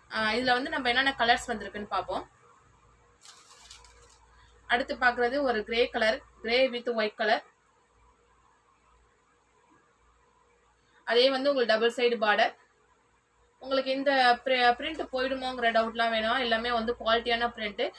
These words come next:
ஆ, ஒன் டுவெண்ட்டி கவுண்ட் சாரீஸ் வந்து, சாரீஸ் வந்து ரொம்ப சூப்பர்பா இருக்கும். இது without பிளவுஸ் தான் உங்களுக்கு.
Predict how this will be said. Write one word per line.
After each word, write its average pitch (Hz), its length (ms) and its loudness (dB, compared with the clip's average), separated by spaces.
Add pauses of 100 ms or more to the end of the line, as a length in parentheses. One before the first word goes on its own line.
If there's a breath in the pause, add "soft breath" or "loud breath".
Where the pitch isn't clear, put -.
(180 loud breath)
ஆ, 208 300 2
ஒன் 220 180 0
டுவெண்ட்டி 247 300 -2
கவுண்ட் 233 280 -2
சாரீஸ் 214 380 -2
வந்து, 208 280 -8 (160)
சாரீஸ் 226 300 0
வந்து 240 200 -4
ரொம்ப 233 420 -4
சூப்பர்பா 220 400 -2
இருக்கும். 208 380 -6 (1120 soft breath)
இது 254 200 -4
without 262 320 0
பிளவுஸ் 226 240 0
தான் 233 120 -2
உங்களுக்கு. 214 520 -4